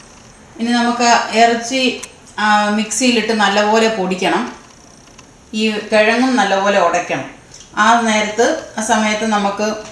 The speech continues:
മിക്സിയിൽ ഇറച്ചി, ഉം, പൊടിക്കണ സമയത്ത് നമുക്ക് ഈ സവോളയും വെളുത്തുള്ളി, ഇഞ്ചിയും പച്ചമുളകും ഒക്കെ കൂടെ വഴറ്റി അതിൻ്റെ മസാലകളും ചേർക്കാം. നമുക്കത് നോക്കാം എങ്ങനെയാണ് ചെയ്യുന്നതെന്ന്. ഇവിടെ പാൻ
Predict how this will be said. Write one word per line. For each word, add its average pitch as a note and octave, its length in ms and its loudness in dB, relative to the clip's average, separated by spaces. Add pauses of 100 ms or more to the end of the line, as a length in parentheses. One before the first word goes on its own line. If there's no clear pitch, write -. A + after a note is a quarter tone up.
(300)
മിക്സിയിൽ A#3+ 340 -4 (100)
ഇറച്ചി, A3 340 -6 (260)
ഉം, F#3+ 560 -4 (220)
പൊടിക്കണ G3 300 -2 (160)
സമയത്ത് F#3 400 0
നമുക്ക് F#3 300 -4
ഈ - 120 -10
സവോളയും G3+ 500 2 (680)
വെളുത്തുള്ളി, G3+ 520 0
ഇഞ്ചിയും G3 320 -2
പച്ചമുളകും F#3+ 580 -2
ഒക്കെ F3+ 240 -4
കൂടെ F3+ 180 -2
വഴറ്റി F3 480 -2
അതിൻ്റെ F#3 260 -4
മസാലകളും F3+ 640 -4
ചേർക്കാം. - 360 -4 (640)
നമുക്കത് G3 420 0 (1040)
നോക്കാം F#3 340 -2
എങ്ങനെയാണ് F3 360 -2
ചെയ്യുന്നതെന്ന്. D3+ 440 -8 (520)
ഇവിടെ - 200 2
പാൻ G#3+ 160 4